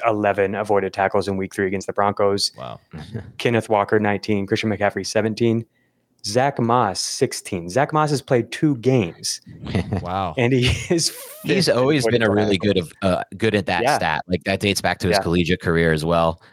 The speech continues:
Speaker 3: Um, but it's impressive, as, to say the least.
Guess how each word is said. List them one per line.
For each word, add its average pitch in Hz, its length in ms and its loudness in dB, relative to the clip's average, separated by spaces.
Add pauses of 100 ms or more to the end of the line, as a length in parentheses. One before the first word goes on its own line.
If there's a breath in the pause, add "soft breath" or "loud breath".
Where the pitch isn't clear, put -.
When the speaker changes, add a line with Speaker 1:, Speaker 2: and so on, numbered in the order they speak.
Speaker 3:
Um, 73 340 0
but 85 260 -2 (140)
it's 95 180 -4
impressive, 82 420 0
as, 69 200 -10
to 85 100 -2
say 76 200 2
the 65 120 -6
least. 69 320 -2